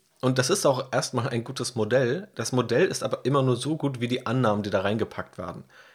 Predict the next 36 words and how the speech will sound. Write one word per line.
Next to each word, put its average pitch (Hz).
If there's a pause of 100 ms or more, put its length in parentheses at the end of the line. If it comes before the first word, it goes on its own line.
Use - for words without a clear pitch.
(100)
Wenn 135
man 160
die 127
Monte-Carlo-Simulation 120
nur 170
mit 170
viel 247
zu -
optimistischen 165
Annahmen 147
durchführt, 104 (320)
dann 107
ist 175
es 143
ja 120
ein 117
tolles 120
Modell, 127
dann 113 (100)
wird 127
es -
aber 113
trotzdem -
nicht 107
die 117
Realität 104
abbilden. - (640)
Und 185 (220)
ARC 139
hat 123
selbst -
auf 113
GitHub, 139 (160)
letztendlich -
eine 98
Code-Verwaltungsplattform, 117